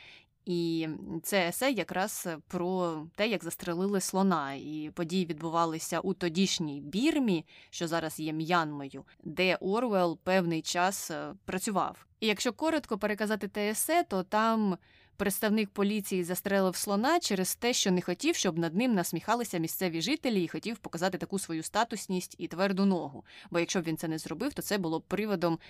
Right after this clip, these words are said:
для інших, е, над ним глузувати. А він дуже-дуже боявся цього, бо це ж похитнуло б його позиції, як такого великоімперського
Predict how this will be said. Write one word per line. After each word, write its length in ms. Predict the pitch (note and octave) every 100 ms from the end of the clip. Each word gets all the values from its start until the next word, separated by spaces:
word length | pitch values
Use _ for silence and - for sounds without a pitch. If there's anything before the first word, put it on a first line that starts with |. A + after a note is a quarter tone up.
| - E3
для 180 | E3
інших, 560 | D#3+ G#3 C#4+ A3 G3+ -
е, 140 | D#3+
над 420 | D3 C#3+ D#3 D#3 D#3
ним 200 | F#3+ F3
глузувати. 640 | E3+ F3+ F3 B2+ - - -
А 100 | D3+
він 260 | G#3 C4+
дуже-дуже 420 | E3+ F#3 D#3+ E3+
боявся 440 | D3+ D#3 G3+ C4 G3
цього, 340 | F#3 F3 F3 - - -
бо 120 | F3+
це 120 | G3
ж 80 | G#3
похитнуло 500 | - - - F3+ G#3
б 60 | E3
його 220 | D3+ F3
позиції, 680 | F#3 E3 D#3+ - - - - - -
як 220 | D#3 -
такого 480 | - - G3 G3 F#3
великоімперського 1160 | E3 E3+ D#3+ D#3+ D#3 F3+ A#3 - - F3+ F3+